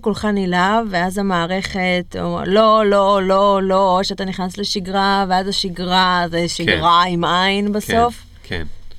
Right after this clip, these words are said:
Speaker 1: ואתה נהיה אפור בפנים.
Speaker 2: אוקיי.
Speaker 1: ואז אתה יודע,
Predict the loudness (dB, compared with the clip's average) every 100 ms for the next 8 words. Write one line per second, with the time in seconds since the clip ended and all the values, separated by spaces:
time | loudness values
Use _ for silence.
0 | -18 -18 -14 -8 -6 -6 -8 -8 -2 -2
1 | -2 -8 -8 -8 -8 -12 -16 -20 -20 -20
2 | -20 -20 -20 -20 -14 -12 -8 -2 0 0
3 | -2 -4 0 0